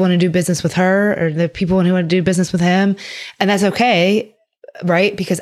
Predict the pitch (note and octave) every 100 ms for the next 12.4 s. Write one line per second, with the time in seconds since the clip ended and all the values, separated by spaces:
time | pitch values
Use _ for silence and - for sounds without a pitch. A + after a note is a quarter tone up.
0 | - G3+ G#3+ B3+ G3 E3+ E3 D#3+ - -
1 | E3 D#3 E3+ E3+ E3+ E3+ F#3 F3 F3 E3
2 | - F#3+ A3 D3+ B2 D3 - F#3 F#3+ F3
3 | E3+ D3 F3+ F#3 E3 F3+ - G#3 E3+ C#3+
4 | C#3 F#2 B2+ - - - - - F3 F3+
5 | G#3 F#3+ E3+ F3+ F3 D#3+ C#3+ F#3 F3 E3
6 | - D#3 - E3+ D#3 D#3 - D#3+ D#3+ F3
7 | G3 G#3 G#3+ G#3+ G#3+ F3 E3+ G3+ F#3+ F#3+
8 | C#3+ F3 F#3 G3 G3 F#3+ F3+ F#3+ - -
9 | - F3+ F#3 F#3 F3 F3+ F3 D3+ E3+ G3
10 | - - - D#3+ D#3 D#3+ D#3 - D#3+ D#3
11 | F#3 F#3 C3+ C3+ - - - _ _ -
12 | F3 F3 E3+ D3+